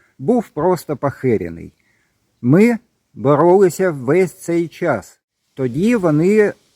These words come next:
як ви пам'ятаєте, розпочали оту Санта-Барбару ганебну, е, з законом, новим законом про мобілізацію,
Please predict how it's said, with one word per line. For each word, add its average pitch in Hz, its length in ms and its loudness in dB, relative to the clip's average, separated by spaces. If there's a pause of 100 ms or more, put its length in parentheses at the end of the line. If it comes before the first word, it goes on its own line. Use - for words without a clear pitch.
(160)
як 143 240 0
ви 165 100 -4
пам'ятаєте, 151 720 -2
розпочали 151 680 -2
оту 151 340 -4
Санта-Барбару 151 1040 -2
ганебну, 135 640 -2 (580)
е, 123 200 2
з 113 40 -4
законом, 165 680 0 (300)
новим 160 480 2
законом 120 480 -4
про 113 160 -8
мобілізацію, 117 840 -4